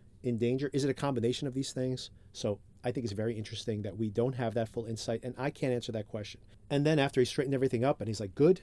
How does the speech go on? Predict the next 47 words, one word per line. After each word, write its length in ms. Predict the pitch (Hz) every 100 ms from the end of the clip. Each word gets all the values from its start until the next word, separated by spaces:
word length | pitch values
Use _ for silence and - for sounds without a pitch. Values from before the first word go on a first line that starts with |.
| - -
I 40 |
think 260 | - 135 131
I'm 100 | 135
okay 220 | 127 127
for 160 | - 117
now," 180 | 117
he 60 | 117
starts 240 | - 101
walking 200 | 123 131
up 60 | 151
the 80 | -
stairs, 320 | - 127 123 110
and 80 |
in 80 | 110
the 60 | 104
final 340 | - 151 202
moments, 480 | 202 151 139 151 - - 104
we 120 | 120
hear 360 | - 127 120 113
a 80 |
cell 260 | 107 - 110
phone 240 | - 107
ringing. 280 | 104 101 95
It's 160 | 104 -
P 200 | - 127
D's 160 | 120
cell 200 | - 107
phone. 300 | 104 - - - - -
And 140 | 123
who 200 | 120 202
would 140 | 214 190
be 80 | 190
calling 320 | 180 170 156
P 160 | 165
D? 200 | 156 151 - - - -
We're 120 | 104
pretty 280 | - 226 226
certain 440 | - 120 113 113 - - -
it's 240 | - 117 -
these 380 | 113 110 - - - - -
group 260 | - 120 -
of 180 | 110 107
folks, 600 | - - 104 104 - - - - -
and 160 | 110 104
the 120 | 101
answer 220 | 110 -
now 380 | 104 104 101 101